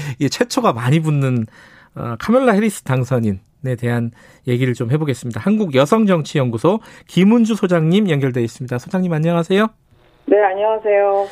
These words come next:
Speaker 2: 김은주입니다.
Speaker 1: 예, 뭐, 저희가 지금 뭐, 미국 대통령 정도나 알지, 뭐, 다른 사람들 잘 모릅니다. 카멀라 해리스라는 정치인은 어떤 사람이라고 좀 간단하게 설명을 해줄 수 있나요?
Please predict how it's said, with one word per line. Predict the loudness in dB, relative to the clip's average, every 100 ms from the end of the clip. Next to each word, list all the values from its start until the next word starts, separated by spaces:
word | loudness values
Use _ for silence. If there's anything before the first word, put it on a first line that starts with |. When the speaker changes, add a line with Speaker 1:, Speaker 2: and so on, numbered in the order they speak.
| -8
Speaker 2:
김은주입니다. | -10 -8 -8 -6 -4 -2 -2 -2
Speaker 1:
예, | -2 -4 -4
뭐, | -6 -4
저희가 | 0 0 2 2 2 -4 _ -20 _
지금 | -12 -2
뭐, | 0 0
미국 | 0 -4 -2
대통령 | -4 0 0 2 2
정도나 | 2 2 2 0
알지, | 0 -2 -4
뭐, | -4 -4 -6 -8
다른 | -4 0
사람들 | 2 0 0
잘 | -2 0
모릅니다. | 0 0 0 -2
카멀라 | 0 0 2
해리스라는 | 2 0 0 0 2 2 2 2 0 -2 -4 -10 -20
정치인은 | -2 -2 0 -2 -2 -2
어떤 | -4 -2 2 2 2
사람이라고 | 2 2 0 -2 -2 -2 -4 -2 -2 -2
좀 | -2 -2 -4 -10
간단하게 | 0 2 2 0
설명을 | 0 2 2
해줄 | 2 0
수 | -6 -2
있나요? | 0 2 2 0 -2